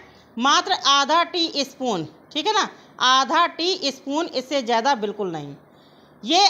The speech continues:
आपके जो बवासीर के मस्सों में जो पस आ रहा है, उसमें जो बैक्टीरिया हो गया है, उस बैक्टीरिया को ये ख़त्म करेगा, उस इन्फेक्शन को ये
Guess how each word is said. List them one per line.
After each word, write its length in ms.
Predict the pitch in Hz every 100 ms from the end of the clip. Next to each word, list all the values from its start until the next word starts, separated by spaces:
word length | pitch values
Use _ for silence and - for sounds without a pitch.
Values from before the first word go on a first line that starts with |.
| -
आपके 440 | 294 311 330 - 370
जो 480 | 294 339 349 339 - - - - - - 202
बवासीर 500 | 285 359 370 359 370
के 160 | 349
मस्सों 380 | 277 302 302 330
में 140 | 240 226
जो 100 | 285 -
पस 180 | 330 339 -
आ 140 | 254
रहा 120 | 254 240
है, 100 | 240
उसमें 220 | 247 277
जो 100 | 262
बैक्टीरिया 600 | 190 247 247 359 339 359
हो 140 | 311
गया 220 | 262 240 208
है, 220 | 165 - - - -
उस 160 | 311 -
बैक्टीरिया 540 | 262 262 262 262 269 262
को 140 | 240
ये 140 | 247 285
ख़त्म 320 | - 214 214 196
करेगा, 280 | 190 190 220
उस 240 | 302 - 285
इन्फेक्शन 560 | 269 262 254 262 277
को 120 | 262 233
ये 240 | 262